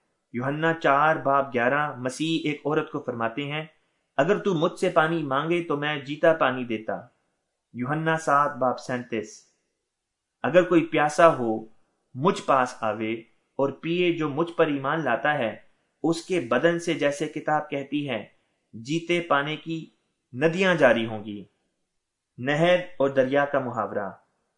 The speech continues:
یرمیا دو باب تیرہ، "انہوں نے مجھ جیتے پانی کو چھوڑ دیا۔"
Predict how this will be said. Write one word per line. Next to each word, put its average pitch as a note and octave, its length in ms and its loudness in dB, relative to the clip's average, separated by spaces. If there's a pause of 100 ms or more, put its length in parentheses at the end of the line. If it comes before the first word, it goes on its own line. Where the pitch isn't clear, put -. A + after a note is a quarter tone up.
(160)
یرمیا E3 600 2
دو D#3+ 180 2
باب C#3+ 280 -4
تیرہ، C#3+ 260 -2 (720)
"انہوں F3+ 240 2
نے F#3+ 100 0
مجھ E3 280 0
جیتے E3+ 280 -2
پانی D3 340 -4
کو C#3+ 140 -4
چھوڑ D#3+ 320 0
دیا۔" G#2 340 -4